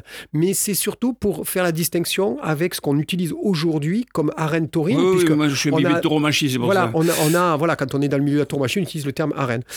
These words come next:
Speaker 1: Voilà, donc nous, on fait des animations dans l'amphithéâtre Arles, et puis après, on a des médiations, des jeux, tout ça qui sont proposés, notamment au musée de la Romanité ici, ou même ici à l'amphithéâtre, à la boutique de l'amphithéâtre, on a nos jeux qui sont, qui sont
Speaker 2: Des,
Speaker 1: en
Speaker 2: des
Speaker 1: proposition.
Speaker 2: jeux, donc, de jeux so-, de société, des je
Speaker 1: Voilà,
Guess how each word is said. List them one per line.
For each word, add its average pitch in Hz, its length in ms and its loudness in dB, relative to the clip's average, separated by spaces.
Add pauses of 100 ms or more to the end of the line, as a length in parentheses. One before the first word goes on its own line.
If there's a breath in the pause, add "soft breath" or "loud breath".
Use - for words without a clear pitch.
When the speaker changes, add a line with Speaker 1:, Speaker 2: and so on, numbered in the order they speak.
(140 loud breath)
Speaker 1:
Voilà, 147 220 2
donc 151 180 0
nous, 175 100 2
on 196 80 4
fait 156 120 -4
des 151 80 -2
animations 151 440 2
dans 202 120 0
l'amphithéâtre 151 580 -2
Arles, 190 260 0
et 165 40 0
puis - 140 -2
après, 151 280 -2
on 175 140 0
a 135 60 0
des 131 120 -2
médiations, 135 520 -2
des 139 140 0
jeux, 135 300 0
tout - 100 -14
ça 165 100 -4
qui - 120 -8
sont 139 180 -4 (240 loud breath)
proposés, 147 320 -2
notamment 180 280 2
au 175 100 4
musée 175 160 0
de 180 60 0
la 160 40 2
Romanité 151 460 0
ici, 175 500 0
ou 165 140 0
même 156 180 2
ici 147 180 -2
à 185 40 0
l'amphithéâtre, 156 500 -4
à 147 40 -2
la 135 60 -2
boutique 127 220 -8
de 139 60 -6
l'amphithéâtre, 143 420 -4
on 151 60 0
a 139 80 2
nos 139 120 4
jeux 135 200 0
qui - 160 -10
sont, 127 160 -6
qui - 100 -12
sont - 200 -4
Speaker 2:
Des, 131 80 2
Speaker 1:
en - 20 0
Speaker 2:
des - 60 -2
Speaker 1:
proposition. 120 360 0
Speaker 2:
jeux, 170 120 2
donc, 127 280 0
de 113 180 2
jeux 127 160 2
so-, 151 140 0
de 135 140 0
société, 165 720 0
des 170 160 0
je 160 80 -2
Speaker 1:
Voilà, 185 300 2